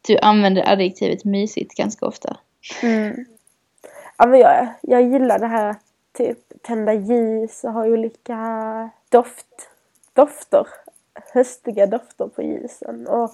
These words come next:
Speaker 2: jag älskar att kunna klä på mig typ tights och en mysig tröja.
Speaker 1: Det är precis vad jag har skrivit, Alice.
Speaker 2: Ja.
Speaker 1: Du gillar att tända ljus och ha på tjocka tröjor.
Speaker 2: <laughs>
Speaker 1: Såna pumpkin spice latte ljus.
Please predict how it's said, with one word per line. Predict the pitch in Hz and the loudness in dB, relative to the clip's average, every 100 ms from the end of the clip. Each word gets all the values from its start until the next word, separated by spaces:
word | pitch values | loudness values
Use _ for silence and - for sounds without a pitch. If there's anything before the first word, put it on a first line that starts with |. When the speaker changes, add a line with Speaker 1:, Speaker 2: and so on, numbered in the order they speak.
| - - _ - | -14 -20 _ -6
Speaker 2:
jag | 220 | -2
älskar | 233 226 - 220 | -2 -2 -6 -6
att | 208 - | -6 -6
kunna | 226 214 | -4 -4
klä | - 220 | -4 -8
på | - 214 - | -4 -6 -4
mig | - | -8
typ | - - - _ _ - | -10 -12 -12 _ _ -4
tights | 220 208 214 - | -2 -2 -6 -6
och | 202 202 | -2 0
en | 202 208 208 226 233 233 233 _ _ _ | -2 -6 -10 -14 -16 -18 _ _ _ _
mysig | 208 202 214 - 247 202 226 - _ _ - | -8 -8 -8 -10 -10 -8 -12 -14 _ _ -10
tröja. | 202 - - - _ _ _ | -6 -6 -6 -12 _ _ _
Speaker 1:
Det | - | -10
är | |
precis | 202 214 196 | 0 2 2
vad | 185 | 0
jag | 190 | 0
har | |
skrivit, | - 180 170 | 0 -2 -2
Alice. | - - - _ _ _ | -4 -6 -14 _ _ _
Speaker 2:
Ja. | 240 214 | 4 6
Speaker 1:
Du | |
gillar | 220 226 214 | 6 6 4
att | 208 | 4
tända | 233 220 202 | 2 4 4
ljus | 220 196 - | 4 0 -2
och | |
ha | 190 | -6
på | 190 220 196 | -2 -2 0
tjocka | - 214 - | -4 -8 -4
tröjor. | - 208 220 - - - - 415 453 - 508 494 - 719 - _ - - - - - - - 480 - - | 2 4 2 -2 0 4 8 6 4 2 0 0 -4 -8 -8 _ -18 -14 -12 -14 -16 -18 -2 0 0 0
Speaker 2:
<laughs> | - 370 480 | 2 4 4
Speaker 1:
Såna | 202 - _ - | 2 -2 _ -2
pumpkin | 277 269 269 202 196 | 2 4 2 -4 -6
spice | - - 202 196 196 202 | -8 -8 -4 -4 -6 -6
latte | 196 196 - 208 - - 208 _ - | -4 -6 -8 -10 -10 -12 -14 _ -20
ljus. | - - | -18 -16